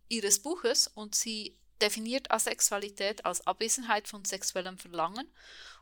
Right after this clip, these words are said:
und bezeichnet Personen mit ungerichteter Libi-, Libido als Autoerotics. Allerdings muss man hier aufpassen, sie bezieht sich ausschließlich auf Frauen.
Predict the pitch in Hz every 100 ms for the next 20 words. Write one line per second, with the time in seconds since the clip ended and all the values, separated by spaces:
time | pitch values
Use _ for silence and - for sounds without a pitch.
0 | - 233 247 247 202 190 262 262 - 214
1 | - 220 240 240 214 - _ _ - -
2 | - - 220 - - _ 254 277 247 233
3 | 240 233 - 214 208 247 254 - - _
4 | - 220 247 277 294 311 - - 208 208
5 | - - - _ - _ 190 247 - -
6 | 220 214 247 - 330 - - - - -
7 | - - - 214 262 269 262 302 - -
8 | 226 220 214 226 208 226 240 226 247 175
9 | - - 226 220 - - 240 - 240 -
10 | - 196 220 - - 220 - 226 - -
11 | 185 190 - - - 185 160 160 156